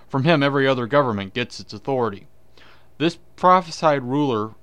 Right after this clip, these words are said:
will be like God in his ruling. He will be mighty like God. He will fight for his people and bring them the peace he desires to give them. This fight Jesus had as he allowed the nails to be placed into his hands and be lifted up on the cross.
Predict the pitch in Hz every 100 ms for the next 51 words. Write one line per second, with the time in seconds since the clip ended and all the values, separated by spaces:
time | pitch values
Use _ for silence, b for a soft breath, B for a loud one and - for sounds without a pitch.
0 | - 131 117 117 127 123 120 123 117 113
1 | 110 107 107 107 95 - - b b 139
2 | 127 127 135 175 190 139 113 101 - 98
3 | 98 - b b - 131 120 165 175 175
4 | 165 147 - 165 156 113 113 113 123 156
5 | 160 127 120 113 - 120 - 156 123 -
6 | - 131 123 113 107 101 - 101 113 104
7 | 98 90 - - b b b 147 170 185
8 | 147 120 143 156 147 139 - 160 151 127
9 | 120 113 131 120 127 143 131 127 135 139
10 | 123 - 117 110 - 139 139 - 139 147
11 | 131 120 - 135 117 104 - - 113 113
12 | 135 156 139 143 143 117 110 - 127 98
13 | - - -